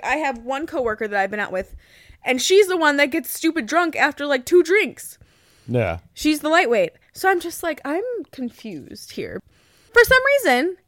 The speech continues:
Speaker 1: they all thought I was gonna act a fool. And I'm just like, "Guys,
Speaker 2: Hmm.
Speaker 1: when the hell have I acted a fool?" At, like, yes, I get it. I'm outspoken. I'm fun. I, like,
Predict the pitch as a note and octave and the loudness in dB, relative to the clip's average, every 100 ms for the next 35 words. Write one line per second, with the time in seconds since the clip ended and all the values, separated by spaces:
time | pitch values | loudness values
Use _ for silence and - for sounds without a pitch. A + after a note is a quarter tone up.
0 | _ B3 A4 F4 - - E4+ A#4 A4 A#4+ | _ 4 6 6 2 8 8 8 8 10
1 | D#4+ - C#4 E4 D4+ F4 C4 D4 D4+ B3+ | 10 8 4 4 2 0 0 0 -2 -4
2 | B2+ - E4+ F4+ E4 D#4+ C#4+ B3 A3 G2+ | -4 -2 2 2 2 -2 -4 0 0 0
3 | A#3+ - - G3 G#2+ _ _ A#3 A#4 G4+ | -6 -6 -4 -2 -4 _ _ 0 2 2
4 | D4 - F#4 D4 B3+ G#3+ - C4 - C#4 | 0 0 2 2 2 0 0 0 -2 0
5 | F4+ B3+ D#3 G#3+ _ - C4+ - A#3+ A3 | 2 2 0 -8 _ -2 -2 0 0 0
6 | C4+ C#4 C#4+ A3+ G#3 G3 - A3 G#3 - | 2 0 0 -2 2 2 2 0 0 -2
7 | - E4 - D4 C#4+ D3 E3+ G#3+ - C#4+ | -4 -2 -2 -2 -2 -4 -6 -8 0 4
8 | C4+ B3+ B3+ B3+ - - - _ - G#3+ | 4 4 2 -2 -6 -18 -20 _ 2 2
9 | G#3 G3 D#3 | 4 0 -4